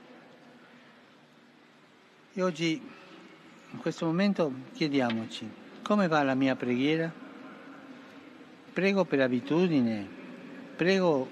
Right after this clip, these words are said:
controvoglia, solo recitando delle formule?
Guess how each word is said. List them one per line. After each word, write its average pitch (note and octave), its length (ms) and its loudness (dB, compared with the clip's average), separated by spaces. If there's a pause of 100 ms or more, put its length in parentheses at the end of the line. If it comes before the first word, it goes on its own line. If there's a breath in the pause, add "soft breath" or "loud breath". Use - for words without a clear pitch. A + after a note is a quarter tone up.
controvoglia, C3+ 800 4 (1800)
solo F#3+ 500 4
recitando D3 800 2
delle B2+ 300 2
formule? B2+ 760 0